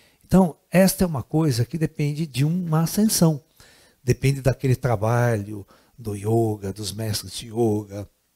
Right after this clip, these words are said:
dos mestres de Kung Fu, todo o treinamento nos mosteiros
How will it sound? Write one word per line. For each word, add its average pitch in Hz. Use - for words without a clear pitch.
dos -
mestres 107
de 95
Kung 104
Fu, 101
todo 160
o 151
treinamento 120
nos 104
mosteiros 120